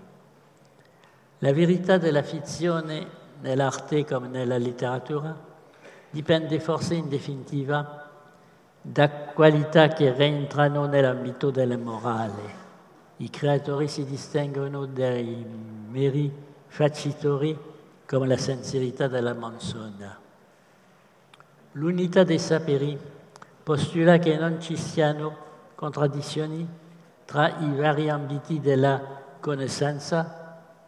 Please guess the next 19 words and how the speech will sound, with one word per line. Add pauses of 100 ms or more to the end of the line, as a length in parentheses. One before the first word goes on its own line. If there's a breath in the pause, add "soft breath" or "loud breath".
(140)
purché
siano
ben
delimitati (180)
e
definiti. (1300 soft breath)
L'unità
dei
saperi
è
un
tema
che
condiziona
anche
l'utopia
dell'educazione
per
tutti.